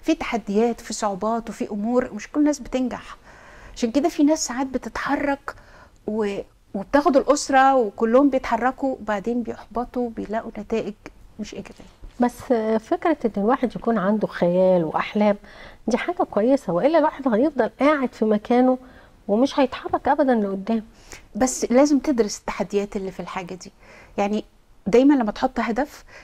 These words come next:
Speaker 1: الهدف ده خليه، آم، يبقى فيه بعض التحدي عشان تدرس وتعرف إيه اللي أنت مطلوب منك. وبرضه بدل ما تحط أهداف مستحيلة وتحبط، لكن لما تقول خيالك: "أنا هعمل وهكون وهروح"،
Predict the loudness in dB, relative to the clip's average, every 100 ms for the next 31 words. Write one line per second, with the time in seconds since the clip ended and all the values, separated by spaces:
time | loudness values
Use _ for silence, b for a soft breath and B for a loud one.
0 | B 0 2 4 2 2 -2 -2 0 0
1 | -2 b b b -6 -2 0 0 -2 -6
2 | _ _ _ 0 0 -2 4 4 6 2
3 | -2 -4 -2 -2 -2 -4 -4 0 0 0
4 | -4 -8 -10 _ -2 0 0 0 -2 -4
5 | -2 -2 0 -4 -6 -8 -6 -6 -4 -4
6 | -6 -12 B B B B -4 -2 0 -6
7 | 2 4 4 0 0 2 4 4 2 0
8 | -4 -2 -4 0 -2 0 -2 -2 -2 0
9 | 0 -2 -6 -10 -18 -20 B B B B
10 | -2 0 0 0 -2 -4 -6 -6 -6 -2
11 | 0 0 -4 -4 -4 0 0 0 -4 -2
12 | -2 -4 -4 -2 -2 -2 -2 -4 -2 0
13 | 0 -2